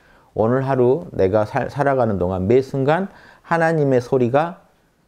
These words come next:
그 순간순간 어떻게 들렸는지를 정확히 체크하고 내가 하나님의 그 말씀에 충실히 부응했는지를 체크하는 게 양심 성찰이다"라고 합니다.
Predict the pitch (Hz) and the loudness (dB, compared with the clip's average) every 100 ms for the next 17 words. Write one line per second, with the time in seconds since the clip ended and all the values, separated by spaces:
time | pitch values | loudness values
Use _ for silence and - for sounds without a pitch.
0 | _ _ _ _ _ _ _ _ _ _ | _ _ _ _ _ _ _ _ _ _
1 | - 123 135 156 147 135 127 120 90 90 | -6 -6 -2 0 2 0 0 0 0 -2
2 | 113 110 - 95 92 87 82 85 90 104 | -2 -2 0 0 2 0 -4 -4 -2 -4
3 | - 87 92 - 135 147 - _ - 143 | -4 -6 -6 -8 -6 -6 -10 _ -10 -6
4 | - 107 92 143 - - - _ - 95 | -2 -2 0 -2 -2 -18 -20 _ -2 0
5 | 101 123 151 147 143 127 117 107 101 127 | 2 0 0 0 0 2 2 0 0 0
6 | 92 90 90 - 101 117 - 180 156 135 | 2 2 0 -4 -4 -4 -4 -4 -2 -2
7 | 113 - 117 113 95 85 80 82 113 160 | -2 -2 -2 0 -2 -4 -4 -2 -4 -6
8 | - _ _ _ _ _ - 123 - 120 | -14 _ _ _ _ _ -18 -18 -10 -6
9 | 104 87 98 85 82 90 92 104 101 101 | -6 -4 -2 -2 -4 -6 -6 -6 -8 -10
10 | 80 78 78 71 69 78 62 | -10 -8 -8 -8 -10 -12 -14